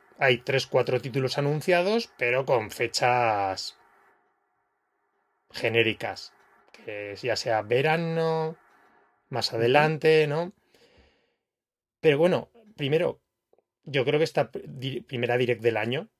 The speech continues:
Speaker 1: cuando, cuando salga, es la que va a marcar ya la sucesora.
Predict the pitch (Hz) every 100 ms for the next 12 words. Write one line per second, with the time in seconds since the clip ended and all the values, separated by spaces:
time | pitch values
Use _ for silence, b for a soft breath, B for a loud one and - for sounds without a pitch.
0 | _ _ _ _ _ _ _ _ - 110
1 | 101 98 98 95 117 104 95 120 113 127
2 | 120 117 113 113 107 104 107 107 107 104
3 | 117 104 - 110 87